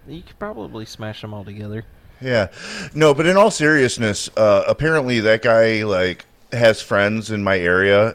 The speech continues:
Speaker 2: and people have, like, met him out at the local bars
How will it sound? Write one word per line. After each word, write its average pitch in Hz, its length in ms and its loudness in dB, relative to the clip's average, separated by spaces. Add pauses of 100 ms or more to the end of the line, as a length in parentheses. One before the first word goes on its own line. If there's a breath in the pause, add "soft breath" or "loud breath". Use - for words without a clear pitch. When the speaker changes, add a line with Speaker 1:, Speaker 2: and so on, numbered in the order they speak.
Speaker 2:
and 92 420 0 (380 loud breath)
people 113 340 -6
have, 98 320 -6 (160)
like, 95 320 -2 (280)
met 110 320 0
him 110 160 -2
out 98 160 0
at 92 100 -10
the 95 80 -10
local 90 280 -2
bars 85 440 -4